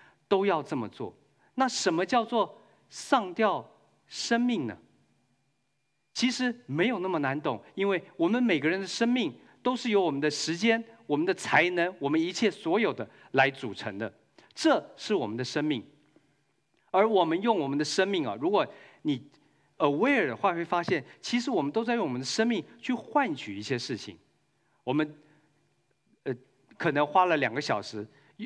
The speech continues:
的生命来换取一个，一部电影的，呃，欣赏。一般人在打工的时候，我用一个小时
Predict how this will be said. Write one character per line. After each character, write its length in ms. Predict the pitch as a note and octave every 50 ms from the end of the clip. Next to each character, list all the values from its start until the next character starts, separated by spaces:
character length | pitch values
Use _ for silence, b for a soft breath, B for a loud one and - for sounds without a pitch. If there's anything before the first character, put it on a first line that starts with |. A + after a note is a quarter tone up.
| - _
的 100 | - C#3+
生 220 | B2+ - - G#3 G3+
命 260 | G#3+ G#3+ G3+ D#3 - - B B B
来 180 | B C3 C3 C#3+
换 320 | C#3+ - - G3+ F3 C#3+
取 220 | A2 - - A2 G#2
一 140 | G2 B2+ C#3
个， 200 | D3+ C3 A#2 - - _
一 60 | - D#3+
部 160 | D3 F#3+ F#3
电 280 | - - A#3+ G#3+ E3
影 200 | B2 G#2 F#2+ F2+
的， 200 | E2+ G2+ G2 F#2 - _ _ _ _ _
呃， 100 | - A2+
欣 240 | - - - F3 F3
赏。 180 | - B2+ F2+ - b b b b b b b b b
一 100 | E3+ E3
般 220 | C#3+ E3+ E3+ E3
人 240 | D3 C3 B2+ B2 C3+ - b b b b b b b
在 140 | - E3+ E3
打 160 | - B2+ B2
工 180 | A#2+ F3+ G3
的 100 | G3 F3
时 140 | D3 - D#3
候， 240 | D3+ C#3+ B2 A#2+ -
我 120 | - C3 C#3+
用 180 | F3 F3 E3 -
一 140 | - E3+ G3+
个 140 | - C#4
小 240 | - - - A#2+ G#2+
时 280 | - - - A#2 A#2+